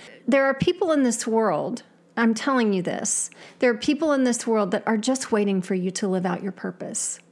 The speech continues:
and live out your truth. They're waiting for you. That was something that was shared with me when I was so afraid to write the book. I was so afraid. I actually didn't start the book until I believe it was three or four years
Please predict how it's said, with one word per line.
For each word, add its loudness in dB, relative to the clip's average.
and 4
live -2
out -2
your -4
truth. -8
They're 4
waiting 2
for -6
you. -6
That 4
was 0
something 4
that -2
was 0
shared 2
with 0
me 2
when 2
I 4
was 0
so 2
afraid -2
to 0
write 0
the 0
book. -6
I 2
was 2
so 0
afraid. -2
I 2
actually 0
didn't 2
start 0
the 0
book -2
until 2
I 4
believe 2
it -2
was -2
three 2
or 4
four 2
years 2